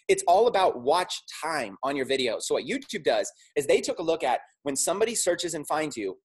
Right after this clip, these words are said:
how long are they spending on the site? Specifically, how long are they spending on your video? But then how long are they spending on the site beyond that?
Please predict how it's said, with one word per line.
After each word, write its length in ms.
how 260
long 320
are 80
they 180
spending 520
on 120
the 80
site? 360
Specifically, 480
how 120
long 160
are 60
they 80
spending 300
on 160
your 200
video? 460
But 120
then 100
how 240
long 200
are 120
they 160
spending 260
on 80
the 80
site 240
beyond 220
that? 100